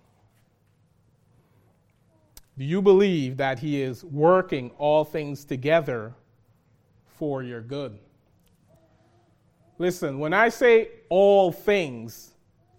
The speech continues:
I literally mean all things. Every situation in your life, he is working together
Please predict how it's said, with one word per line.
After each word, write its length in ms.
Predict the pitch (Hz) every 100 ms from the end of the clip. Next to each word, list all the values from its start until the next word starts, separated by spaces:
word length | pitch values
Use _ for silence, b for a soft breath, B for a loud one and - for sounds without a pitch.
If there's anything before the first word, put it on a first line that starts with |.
| -
I 100 | 143
literally 920 | 143 165 233 226 214 185 151 127 120
mean 540 | 135 156 147 139 123 - _ _ _ _ -
all 540 | 165 151 135 123 123 _ _
things. 640 | 185 170 127 117 - - _ _ b b b b b -
Every 400 | 226 247 269 269
situation 840 | - 254 - 196 202 208 202 170
in 240 | 160 170 160
your 180 | 156 143
life, 380 | 170 160 143
he 180 | - 196
is 200 | 175 143 -
working 840 | 151 151 190 240 247 190 156 143 147 - _
together 840 | - 147 175 220 202 147 123 131